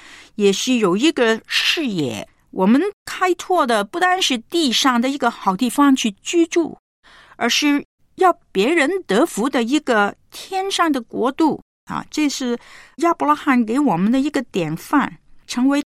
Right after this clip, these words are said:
大国，原来是做一个信心的榜样，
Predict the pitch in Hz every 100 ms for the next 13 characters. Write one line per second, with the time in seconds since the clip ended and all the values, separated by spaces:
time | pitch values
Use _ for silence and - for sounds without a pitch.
0 | _ 370 359 202 - 156 175 269 - -
1 | 185 220 190 220 - 202 180 - _ -
2 | 254 220 247 214 196 - 294 185 185 269
3 | 226 - - 139 113 170 233 190